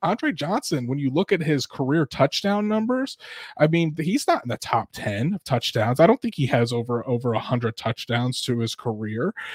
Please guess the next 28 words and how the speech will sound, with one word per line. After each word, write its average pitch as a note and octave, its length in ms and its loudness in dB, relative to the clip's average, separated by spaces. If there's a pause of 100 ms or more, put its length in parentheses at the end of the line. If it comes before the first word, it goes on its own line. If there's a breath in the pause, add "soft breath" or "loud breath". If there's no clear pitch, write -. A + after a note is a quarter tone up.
(200 loud breath)
uh, B2 180 2
but, B2+ 320 4
but D3+ 180 6
you F3 120 0
would F#3+ 120 4
still G3 280 8
say F3+ 260 10
that F3 120 10
Andre C3+ 320 6
Johnson C#3 420 2
is A#2 140 0
a A2 40 -6
good, B2+ 320 0
is B2 120 2
a A#2+ 80 2
really B2 260 4
good A#2+ 200 -2
wide B2 240 6
receiver. A#2+ 600 0
Am F3 80 4
I D#3+ 80 8
comparing E3+ 400 6
Michael E3 260 6
Pittman D#3+ 340 4
to C#3+ 60 6
Andre C#3+ 360 4
Johnson? D#3+ 580 0 (320 loud breath)
No. A3+ 340 2